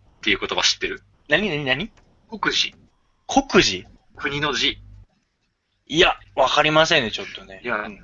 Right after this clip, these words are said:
Speaker 1: 詰まるところ漢字があるじゃないですか。
Speaker 2: はい、はい、はい。
Speaker 1: 漢字の中に、
Speaker 2: あ。
Speaker 1: 要は国字っていう分類があって、
Speaker 2: うん、うん、うん、うん、うん。
Speaker 1: で、これが中国でできた漢字に対して、
Speaker 2: うん。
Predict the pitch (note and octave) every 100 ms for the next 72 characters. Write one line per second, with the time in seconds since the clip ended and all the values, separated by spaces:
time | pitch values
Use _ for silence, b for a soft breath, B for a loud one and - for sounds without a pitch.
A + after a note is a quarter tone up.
0 | - - G3 G#3+ A#3 - - F#2+ - C#3+
1 | G#3 G3+ G3+ F#3+ F3 - D#2+ - C#2 -
2 | - - B3 D3+ G#2 G2+ - _ _ _
3 | _ - F#3 A3 G#3+ A3 A3 G#3+ G#3+ A#3+
4 | F#3 F#3+ - - - _ _ _ _ -
5 | D#3 - G#3 G#3+ B3 - - - G2+ F#2
6 | F#2 F#2 F2+ F2+ F#2+ - - C3+ A#2+ B2
7 | A2 A2+ G2+ G#2 - G#2 - F#3 G3+ -
8 | - D4 D4 A3+ G#2+ G2 G2 - F#2 A#2+
9 | C3+ B2+ B2+ B2 A#2+ - B2+ B2 D3 G2+
10 | - A#2+ G2 D2 - D#3+ C#3 G2